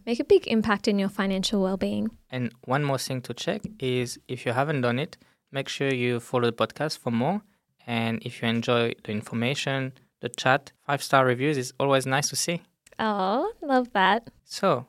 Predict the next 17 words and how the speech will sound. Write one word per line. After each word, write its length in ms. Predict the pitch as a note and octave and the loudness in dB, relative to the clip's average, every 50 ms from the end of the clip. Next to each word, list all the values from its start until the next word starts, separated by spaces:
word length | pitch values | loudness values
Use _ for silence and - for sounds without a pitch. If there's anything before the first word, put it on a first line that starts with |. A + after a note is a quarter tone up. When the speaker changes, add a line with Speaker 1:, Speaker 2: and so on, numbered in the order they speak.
| _ _ | _ _
Speaker 2:
what's 220 | - E3 F3+ F3 - | -4 -4 -4 -2 -4
the 80 | - | -4
next 200 | C3+ D3 D#3+ - | -2 -2 -2 -4
point, 240 | - - C3+ B2+ B2 | -4 -4 -4 -4 -4
Queenie, 220 | - - A#2+ A#2+ A#2 | -6 -6 -4 -4 -2
now 180 | A#2 A#2 A2+ | -2 -2 0
that 180 | A2+ A2+ A2+ - | 0 -2 -4 -2
everyone 580 | - C3 B2+ B2+ B2+ B2 B2 A#2+ B2 A#2+ A#2 - - | -2 -4 -2 -2 -2 0 0 0 0 -2 -4 -8 -14
follow 540 | - _ - C3+ B2+ B2+ B2+ B2+ - - _ _ _ - | -20 _ -4 0 2 4 4 2 0 -2 _ _ _ -4
our 140 | B2 A#2+ A#2+ | -2 -2 0
podcast 580 | - - B2 - - - A#2+ A#2+ A#2+ - - - - | 0 -2 -4 -2 0 0 0 0 0 -4 -10 -10 -8
and 400 | - A#2 A2+ A2+ A2 A2 A2+ - _ _ _ _ _ _ _ - | -4 -2 -2 -2 -2 -2 -4 -8 _ _ _ _ _ _ _ -4
gave 180 | - B2 A#2+ | -2 -2 0
us 220 | A#2+ A#2+ - - B2+ | 0 -2 -4 -4 -4
a 160 | A#2 A2 - - _ _ _ _ _ _ _ _ | -6 -6 -8 -12 _ _ _ _ _ _ _ _
good 160 | - C3+ B2 - | -6 -6 -4 -4
stars? 460 | - - B2 A2+ G#2+ A2 A2+ - | -4 -2 -2 -2 -2 -4 -8 -12